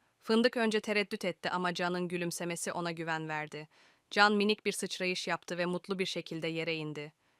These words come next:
"Gördün mü? Başarılı oldum. Şimdi sıra sende." Fındık titreyerek daldan dala atlamayı denedi.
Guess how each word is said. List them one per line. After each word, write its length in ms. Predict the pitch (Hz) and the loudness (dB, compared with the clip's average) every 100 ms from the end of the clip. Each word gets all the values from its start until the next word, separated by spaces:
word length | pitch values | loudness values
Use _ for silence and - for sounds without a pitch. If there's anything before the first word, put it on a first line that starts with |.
| _ | _
"Gördün 380 | 175 175 170 185 | 2 2 4 2
mü? 260 | 196 262 - _ | 2 0 -4 _
Başarılı 460 | 196 185 208 202 208 | 2 2 2 2 2
oldum. 440 | 196 170 156 156 - _ | 2 0 -4 -8 -14 _
Şimdi 360 | - 247 240 214 | -2 2 4 2
sıra 260 | - 202 | 2 0
sende." 460 | 208 175 165 151 151 _ _ _ _ | 2 -2 -2 -6 -10 _ _ _ _
Fındık 360 | - 208 214 214 | -2 2 2 2
titreyerek 580 | 208 - 208 202 202 - | -6 -2 0 2 2 4
daldan 400 | 185 185 190 190 | 4 6 4 2
dala 220 | 185 185 | 2 2
atlamayı 460 | 185 190 180 180 175 | 0 -4 -6 -6 -6
denedi. 440 | 165 160 160 160 | -6 -6 -10 -12